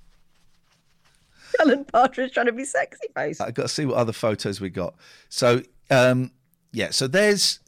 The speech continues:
Speaker 2: um, yeah, D-, D-, D-, <laughs> Dave Dogface, Deputy Dog impression.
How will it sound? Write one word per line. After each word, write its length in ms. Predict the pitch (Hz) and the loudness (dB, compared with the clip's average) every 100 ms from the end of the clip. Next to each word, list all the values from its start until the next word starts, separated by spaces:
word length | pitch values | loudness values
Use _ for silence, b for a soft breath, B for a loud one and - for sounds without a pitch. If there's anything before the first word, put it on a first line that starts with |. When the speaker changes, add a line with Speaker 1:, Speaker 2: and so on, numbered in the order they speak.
| _ | _
Speaker 2:
um, 380 | 117 120 120 117 _ 135 _ - _ 151 | 0 2 2 -4 _ -14 _ -20 _ -8
yeah, 140 | - B B - | -8 B B -10
D-, 280 | 127 - | -8 -4
D-, 140 | - 170 | -2 -2
D-, 60 | |
<laughs> 240 | 151 139 196 | -2 0 0
Dave 480 | 147 - 170 175 - | -2 -2 0 0 2
Dogface, 500 | 151 143 110 98 - | 2 2 0 0 0
Deputy 280 | 170 - | 0 0
Dog 260 | 151 156 139 | 2 4 4
impression. 340 | 139 139 151 | 2 0 0